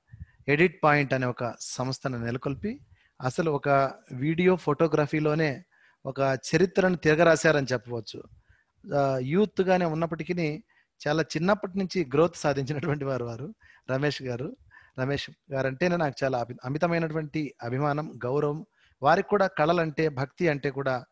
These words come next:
చాలా స-, మంచి అభిప్రాయము. దేశ విదేశాలలో కూడా ఎగ్జిబిషన్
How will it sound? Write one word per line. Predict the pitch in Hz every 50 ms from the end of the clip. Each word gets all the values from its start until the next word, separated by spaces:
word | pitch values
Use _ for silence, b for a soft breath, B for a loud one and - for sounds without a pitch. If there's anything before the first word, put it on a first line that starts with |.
| b b b b b - 131
చాలా | 131 143 151 147 139
స-, | - - - - _ - 131
మంచి | 127 131 127 139 - - 165 151 131 120
అభిప్రాయము. | 113 120 131 147 139 147 139 135 127 135 156 185 240 _ _ b b b b b b b b 127
దేశ | 127 151 170 156 170
విదేశాలలో | 147 143 139 156 156 143 151 151 143 139 139 139 143 139
కూడా | 135 - 139 135 131 123 - - 123
ఎగ్జిబిషన్ | 127 123 127 165 180 196 185 - - 170 151 139